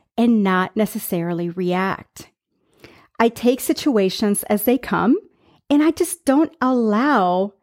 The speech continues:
a feeling to become an emotion and to take over. And I think a beautiful way that this is put together is in the Disney film Inside Out.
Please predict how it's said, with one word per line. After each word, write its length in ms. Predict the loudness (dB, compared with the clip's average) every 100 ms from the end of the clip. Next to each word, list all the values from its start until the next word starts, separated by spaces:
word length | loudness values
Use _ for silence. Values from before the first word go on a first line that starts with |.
| -6
a 60 | -6
feeling 640 | -6 0 2 2 2 -2
to 160 | -2 -4
become 500 | -2 -4 -2 -2 -2
an 100 | -2
emotion 800 | 0 0 0 -2 -2 -4 -2 -4 -8 _ _ _ _
and 160 | 0 0
to 80 | -2
take 340 | -4 -4 -2
over. 480 | 0 0 -2 -10 -10 _ _ _ _ _ _ _ _ _ -20 -20 -20 -4
And 120 | 2 2
I 60 |
think 240 | 4 2 4
a 80 |
beautiful 540 | 2 2 2 2 0 2
way 160 | 2
that 180 | 2 2
this 220 | 0 -4
is 80 | -6
put 260 | -4 -4 -2
together 640 | -2 0 0 0 0 0 0
is 160 | -2 0
in 140 | 0
the 80 | 0
Disney 420 | 2 0 2 -2
film 480 | 0 -2 0 0 0
Inside 480 | 0 -2 0 -2 -2 -2
Out. 460 | -4 -4 -8 -18